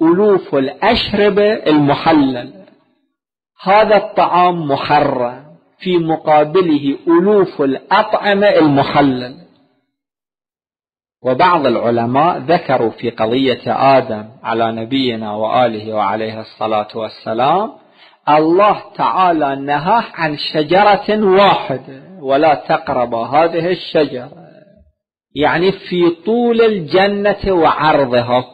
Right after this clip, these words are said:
كل شيء حلال إلا شجرة واحدة.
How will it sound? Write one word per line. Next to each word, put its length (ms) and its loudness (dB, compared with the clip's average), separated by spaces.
كل 460 2
شيء 240 0
حلال 520 2
إلا 380 4
شجرة 580 2
واحدة. 380 2